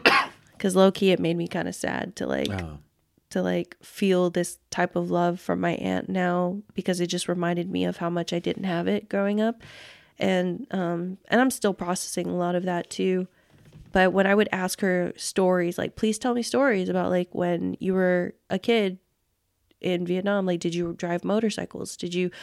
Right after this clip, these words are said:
Speaker 1: what, what kind of jobs did you have? You know, what kind of dresses did you, or, like, what color, what colors were your dresses? Um, did you fight with my mom a lot? Did you guys ever get into sibling, like, fights? And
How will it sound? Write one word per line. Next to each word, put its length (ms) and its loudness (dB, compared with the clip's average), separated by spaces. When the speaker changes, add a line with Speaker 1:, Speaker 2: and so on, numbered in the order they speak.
Speaker 1:
what, 300 4
what 120 -2
kind 180 0
of 100 -4
jobs 380 0
did 180 -6
you 100 0
have? 380 -2
You 120 2
know, 220 0
what 200 6
kind 180 0
of 100 -2
dresses 420 -2
did 160 -4
you, 260 -4
or, 120 2
like, 240 2
what 160 0
color, 400 4
what 300 0
colors 380 0
were 80 0
your 140 -2
dresses? 580 -2
Um, 380 0
did 220 0
you 140 4
fight 300 2
with 160 -2
my 100 0
mom 340 0
a 60 2
lot? 260 0
Did 140 -4
you 80 -2
guys 320 0
ever 200 0
get 160 -4
into 180 -8
sibling, 640 -2
like, 220 -2
fights? 360 0
And 200 -4